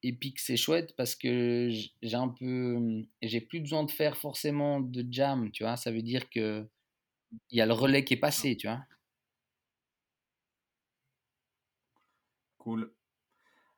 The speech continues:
Speaker 2: Avant de, de te laisser, euh, on a un genre de petit rituel, euh, pour la personne qui te suivra dans les podcasts. La prochaine personne qu'on interviewe, c'est David Cola.
Speaker 1: Yes.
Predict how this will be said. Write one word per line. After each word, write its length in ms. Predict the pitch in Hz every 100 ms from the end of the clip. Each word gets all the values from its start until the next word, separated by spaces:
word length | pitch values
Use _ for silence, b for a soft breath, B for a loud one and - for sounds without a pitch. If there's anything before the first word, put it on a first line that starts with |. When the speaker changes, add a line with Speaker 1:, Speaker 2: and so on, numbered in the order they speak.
| _
Speaker 2:
Avant 260 | - 123 147
de, 580 | 147 143 135 131 127 123
de 80 | 123
te 140 | 123
laisser, 480 | 127 127 - 175 220 _ _ _ _ - - -
euh, 200 | 110 107
on 200 | 117 117
a 40 |
un 180 | 117 120
genre 180 | 123 123
de 100 | 120
petit 200 | - 160
rituel, 540 | 156 151 160 170 151
euh, 200 | 120 113
pour 200 | - 120
la 80 | 113
personne 460 | 123 - 139 135
qui 360 | 131 120 113 110
te 100 | 117
suivra 500 | 113 - 120 120 131
dans 200 | 123 110
les 100 | 110
podcasts. 520 | 113 123 - 175 180 -
La 80 |
prochaine 320 | 113 131 131 131
personne 320 | 131 139 127
qu'on 140 | 131
interviewe, 360 | 123 131 127 151
c'est 160 | 143
David 300 | 113 113 117
Cola. 400 | - 123 131 220 _ _ _ _
Speaker 1:
Yes. 520 | 117 117 156 - -